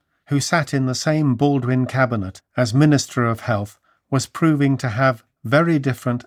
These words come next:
aptitudes and character traits. Where Austin had shied away from the issues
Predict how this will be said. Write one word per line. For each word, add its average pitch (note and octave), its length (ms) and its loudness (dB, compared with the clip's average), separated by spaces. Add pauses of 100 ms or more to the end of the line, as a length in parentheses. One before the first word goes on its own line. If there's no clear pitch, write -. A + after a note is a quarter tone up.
aptitudes A#2 760 -2 (160)
and A#2+ 160 -2
character A#2+ 480 -2
traits. G2 520 -4 (1300)
Where D3 400 4
Austin G#2 440 -4
had A#2+ 260 -6
shied D3 380 0
away C3 340 2
from A2+ 260 -4
the C#3 160 -4
issues G#2+ 520 -4